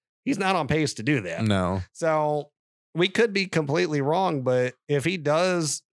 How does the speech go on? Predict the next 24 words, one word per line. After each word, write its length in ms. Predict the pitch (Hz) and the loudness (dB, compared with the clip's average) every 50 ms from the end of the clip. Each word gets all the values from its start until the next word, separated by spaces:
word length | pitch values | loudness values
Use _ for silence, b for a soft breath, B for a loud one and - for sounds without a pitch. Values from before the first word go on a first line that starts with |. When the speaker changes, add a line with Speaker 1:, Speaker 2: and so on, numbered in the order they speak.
| - 127 | -14 -6
Speaker 1:
give 300 | 117 123 147 175 170 156 | -2 0 0 0 0 0
them 280 | 143 147 143 139 135 131 | 0 0 0 0 0 0
that 200 | 131 131 131 120 | 0 0 0 0
option 760 | 117 127 143 170 185 - - 131 123 123 120 120 120 113 110 - _ _ _ _ _ _ _ _ - | 0 0 0 0 -2 -2 0 0 0 0 0 -2 -4 -6 -10 -14 _ _ _ _ _ _ _ _ -4
that 140 | 123 127 127 | -2 0 0
he's 200 | 131 135 127 120 | 0 0 0 0
a 40 | 127 | -2
little 220 | 123 127 127 131 | -2 0 -2 -2
bit 160 | 127 127 131 117 | -2 -2 -2 0
shiftier, 420 | - - 170 180 - 170 143 131 | 0 0 0 -2 -2 -2 0 0
they 180 | 120 117 120 117 | 0 0 -2 -2
can 180 | 117 135 127 | -2 -2 -2
hit 140 | 123 127 113 | 0 0 0
bigger 220 | 123 135 123 117 110 | 0 0 0 0 0
runs. 280 | 113 131 147 143 120 110 | 0 0 0 0 0 -2
It's, 280 | 120 117 - - - - _ _ _ - | -4 -4 -6 -8 -12 -12 _ _ _ -10
I 40 | 123 | -6
mean, 400 | 123 131 135 135 131 131 120 - _ _ _ _ _ _ _ _ - | -4 -2 -2 -2 -2 -4 -6 -8 _ _ _ _ _ _ _ _ -4
that's 200 | 139 160 170 - | -4 -4 -2 -2
helpful 440 | 165 185 214 208 - - 98 92 90 | -2 -2 -2 -4 -6 -10 -10 -10 -10
for 200 | - - 95 95 | -8 -8 -8 -6
a 60 | 92 | -6
team. 260 | - 110 104 101 101 | -4 -4 -4 -4 -4
So 240 | 95 - 113 107 | -2 -2 -2 -2